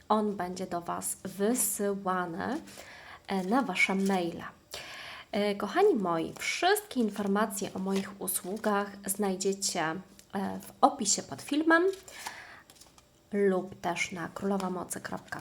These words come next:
com. I to, co chciałam Wam jeszcze powiedzieć, to to, że w maju jest możliwość korzystania z pakietów. Czyli dwa czytania możecie sobie wybrać, czy też dwie usługi. E, i jest to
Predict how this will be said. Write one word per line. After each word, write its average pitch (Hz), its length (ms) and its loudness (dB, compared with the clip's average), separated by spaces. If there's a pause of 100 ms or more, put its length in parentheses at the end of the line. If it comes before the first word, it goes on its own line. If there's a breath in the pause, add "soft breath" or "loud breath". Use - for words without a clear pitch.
(120)
com. 277 160 6 (840 loud breath)
I 233 380 2
to, 320 140 2
co 330 120 4
chciałam 240 420 2
Wam 190 180 -2
jeszcze 180 320 -4
powiedzieć, 240 680 0
to 175 120 -4
to, 214 260 0
że 202 280 0 (200)
w - 20 -6
maju 214 540 2
jest 208 340 -2
możliwość 185 680 -6 (180)
korzystania 196 920 0 (160)
z 180 440 -4 (220)
pakietów. - 760 -8 (440 loud breath)
Czyli 185 240 -2
dwa 196 300 6
czytania 185 640 -2
możecie 196 440 -6
sobie 160 320 -4
wybrać, 208 540 0
czy 180 80 -6
też - 220 -4
dwie 196 280 2
usługi. 190 640 -6 (760 loud breath)
E, 185 460 0
i 254 260 0
jest - 420 -4
to 175 280 0